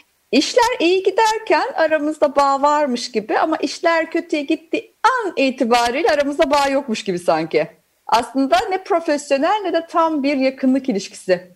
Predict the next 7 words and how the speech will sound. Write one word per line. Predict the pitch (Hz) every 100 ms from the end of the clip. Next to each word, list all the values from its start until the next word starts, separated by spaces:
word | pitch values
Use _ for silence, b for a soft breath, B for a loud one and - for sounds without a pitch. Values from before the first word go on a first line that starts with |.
| _ _ _ _ -
var | 185
aralarında. | 175 170 175 165 165 165 -
Problemli | - 269 262 311 302 359 403 -
bir | 208
ilişki | 190 180 - 190
belki | 175 170 170
de. | 160 160